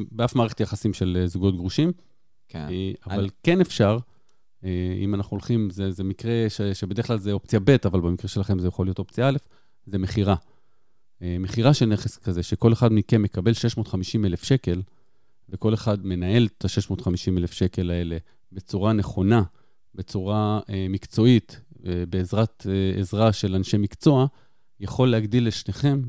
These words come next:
Speaker 1: את ההכנסות. אה, גם לך
Speaker 2: כן.
Speaker 1: את ההכנסה השוטפת ואפילו את המזונות שהיא תקבל, גם לה את ההכנסה מהנכס הזה.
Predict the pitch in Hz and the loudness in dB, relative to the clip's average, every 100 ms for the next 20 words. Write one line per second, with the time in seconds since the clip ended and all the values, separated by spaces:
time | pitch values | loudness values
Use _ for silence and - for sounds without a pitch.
0 | 120 - 92 - 98 - 87 - - - | -6 -2 -2 0 -4 0 -2 -4 -18 -20
1 | - - - 90 90 90 90 90 90 98 | -20 -20 -10 -6 -6 -6 -6 -8 -6 -2
2 | 117 113 - 110 101 87 92 - 98 104 | 2 2 0 0 0 0 -4 -6 -6 -6
3 | - 101 117 107 90 90 123 110 - 98 | -6 -6 -6 -6 -6 -2 2 2 4 0
4 | 92 98 101 - 90 92 92 117 120 - | 2 2 0 -2 -6 -4 -2 0 0 -2
5 | - - - 110 117 117 110 104 95 101 | -12 -20 -8 -2 0 2 2 0 -2 -2
6 | 98 104 98 95 110 110 - 107 | -2 0 2 2 0 -2 -4 -2